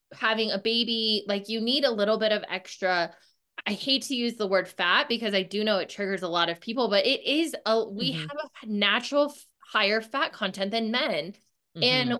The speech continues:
Speaker 1: we have, we're now in this, like, world
Speaker 2: <clears throat>
Speaker 1: of, you get on social media and, like, these women are just like, you know, "I went to the gym twice today," and I'm just, like, going and going and going. And they talk about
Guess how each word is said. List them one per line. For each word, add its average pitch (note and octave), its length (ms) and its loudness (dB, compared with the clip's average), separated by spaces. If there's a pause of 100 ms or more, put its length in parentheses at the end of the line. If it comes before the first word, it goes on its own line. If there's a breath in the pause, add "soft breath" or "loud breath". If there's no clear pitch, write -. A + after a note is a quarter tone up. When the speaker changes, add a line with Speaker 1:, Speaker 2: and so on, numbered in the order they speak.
(140)
Speaker 1:
we A#3+ 240 -4
have, B3 320 2 (480)
we're C4 140 2
now C4 300 2
in F4 100 -2
this, E4 180 -6
like, A#3 260 -4
world F#3 680 4
Speaker 2:
<clears throat> F3+ 40 -10
Speaker 1:
of, F#3+ 360 2
you A3+ 140 -8
get C4 220 2
on F4 160 2
social C4+ 340 -2
media A3 320 0 (220)
and, G3 120 -4
like, G3+ 200 -4
these G#3 200 -6
women C4 460 2
are G3+ 180 2
just G#3 240 -4
like, F#3 320 -2
you G#3 80 -4
know, F#3+ 220 2
"I D4 180 2
went F4 140 0
to D4 80 -4
the D4 100 0
gym B3+ 280 -2
twice C4 340 0
today," A3 560 4
and E3 160 -6
I'm B3+ 220 -4
just, B3+ 180 -4
like, F#3 220 -4
going C4 320 4
and A3 100 2
going A3+ 280 2
and G3 100 -2
going. A3 460 2
And F3 120 -4
they F3+ 260 -6 (280 loud breath)
talk A#3 200 0
about F3+ 300 -2